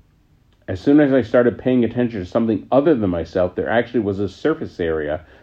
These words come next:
that was meeting another surface area. The deeper my form of attention,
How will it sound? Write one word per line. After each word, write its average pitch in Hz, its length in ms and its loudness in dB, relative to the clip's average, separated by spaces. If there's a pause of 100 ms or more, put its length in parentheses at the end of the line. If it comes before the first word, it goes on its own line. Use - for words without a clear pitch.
that 98 120 0
was 98 220 -4
meeting 107 340 4
another 95 340 -2
surface 80 460 -8
area. 69 360 -10 (360)
The 101 100 -2
deeper 135 680 2 (420)
my 107 180 2
form 120 460 2
of 95 140 0
attention, 92 760 -2